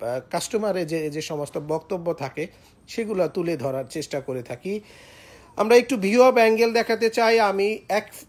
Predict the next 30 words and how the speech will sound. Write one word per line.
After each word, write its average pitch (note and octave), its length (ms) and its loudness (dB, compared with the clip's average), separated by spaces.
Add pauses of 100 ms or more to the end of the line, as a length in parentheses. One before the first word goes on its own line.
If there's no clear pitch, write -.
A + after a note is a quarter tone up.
দেড় E3+ 320 2
ফিট G3+ 260 -8
দূরত্ব G3 360 0
থেকে F#3+ 300 -4
এখন E3 280 -2
ক্যামেরা E3 380 -2
ধরবো D3+ 380 -4
যে F3+ 120 -8
কেমন E3+ 420 -4
লাগে C#3 320 -4 (540)
দেখতে C#3 280 -8
পারেন, D3 440 -6
অথবা D#3 380 -4
আপনি D3+ 240 -6
যদি E3 400 -4
view D#3+ 180 -2
of G3 180 2
angle D3 380 -2
একশো D3+ 260 -2
আশি D#3+ 340 0
ধরেন D3+ 360 -4 (440)
তাহলে D#3+ 300 0
কেমন C#3 360 -6
আসতে C3+ 280 -12
পারে, E3 300 -8 (500)
একই A3 220 -4
রকম D3 280 -4
আসবে। C3+ 380 -10 (520)
আর F3 260 2 (120)
এই, G3 280 0